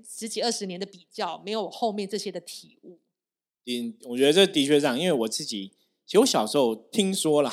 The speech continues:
Speaker 2: <laughs> 我有听说，就我，我的长辈哦，
Speaker 1: 嗯。
Speaker 2: 父母会觉得我脾气不好，当然我自己就觉得，哎，应该还好啊，
Speaker 1: <laughs>
Speaker 2: 不会怎样，为什么刚刚讲，听说别人就觉得你脾气不好，讲话很大声啊，或者很凶啊？对，那我想说，好，好像认真思考来讲，好像也是真的这样子哦，因为以前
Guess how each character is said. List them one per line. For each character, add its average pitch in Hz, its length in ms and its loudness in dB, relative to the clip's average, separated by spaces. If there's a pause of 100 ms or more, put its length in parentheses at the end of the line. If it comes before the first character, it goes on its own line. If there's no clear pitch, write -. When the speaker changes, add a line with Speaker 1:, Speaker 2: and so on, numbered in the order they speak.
(120)
Speaker 2:
<laughs> - 80 -12
我 143 260 -2
有 165 120 0
听 143 200 -10
说， 135 160 -2 (280)
就 165 120 6
我， 107 280 0
我 117 120 0
的 117 60 2
长 110 340 -2
辈 120 220 -2
哦， 104 100 -14
Speaker 1:
嗯。 214 140 -2
Speaker 2:
父 104 80 0
母 123 60 2
会 139 100 4
觉 143 100 2
得 120 40 6
我 113 80 2
脾 127 240 0
气 - 160 2
不 135 100 -2
好， 104 140 -4 (260)
当 208 100 4
然 226 80 8
我 185 80 8
自 143 100 0
己 214 60 6
就 175 80 8
觉 160 120 2
得， 214 80 4
哎， 302 60 4
应 285 160 2
该 311 120 4
还 220 180 6
好 208 160 6
啊， 151 200 6
Speaker 1:
<laughs> - 20 -8
Speaker 2:
不 208 120 2
会 233 120 6
怎 170 100 2
样， 147 100 4
为 226 60 4
什 254 60 0
么 156 140 0
刚 156 160 2
刚 185 120 2
讲， 123 240 0
听 151 220 -10
说 143 320 0 (300)
别 151 100 0
人 160 80 2
就 160 60 4
觉 151 80 6
得 131 40 2
你 117 60 -6
脾 123 180 -4
气 143 160 0
不 139 80 -2
好， 113 160 2
讲 110 160 -2
话 139 120 4
很 113 160 -2
大 120 260 -2
声 120 260 -2
啊， 117 120 -2
或 123 40 -2
者 135 120 0
很 107 120 -4
凶 110 380 -4
啊？ 104 220 -8 (420)
对， 233 140 0
那 262 160 4
我 180 100 2
想 214 180 0
说， 170 160 0
好， 120 240 -2
好 123 300 0
像 180 260 -2
认 196 120 2
真 175 180 0
思 - 180 -6
考 160 140 -4
来 110 100 -4
讲， 110 160 -6
好 104 80 -6
像 156 220 -2
也 107 100 -2
是 131 140 -8
真 120 220 -4
的 117 100 -2
这 117 100 -4
样 110 180 -2
子 104 120 -12
哦， 107 40 -10
因 113 80 -10
为 170 140 -2
以 131 40 -2
前 117 340 -2